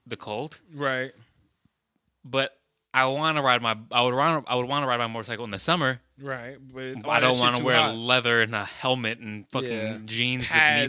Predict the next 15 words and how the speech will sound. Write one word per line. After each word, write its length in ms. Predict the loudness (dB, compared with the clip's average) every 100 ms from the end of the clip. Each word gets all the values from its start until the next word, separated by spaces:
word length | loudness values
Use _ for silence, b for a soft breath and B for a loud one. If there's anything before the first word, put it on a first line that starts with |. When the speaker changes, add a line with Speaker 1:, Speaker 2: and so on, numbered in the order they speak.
| 0
Speaker 1:
pads 280 | 2 2 0
Speaker 2:
and 80 | -2
shit. 80 | -4
Speaker 1:
and 100 | -4
Speaker 2:
Yeah. 400 | -2 -2 -4 -10 -10
Speaker 1:
you 100 | -4
know 80 | 0
what 80 | 2
I 60 | 0
mean? 340 | -2 -4 -8 _ -10
Speaker 2:
Right. 340 | -6 -6 -6 -6
Speaker 1:
It 120 | -2
seems 220 | -2 -2
uncomfortable 480 | -4 -4 -6 -4 -4
regardless. 580 | 0 0 -2 -8 -16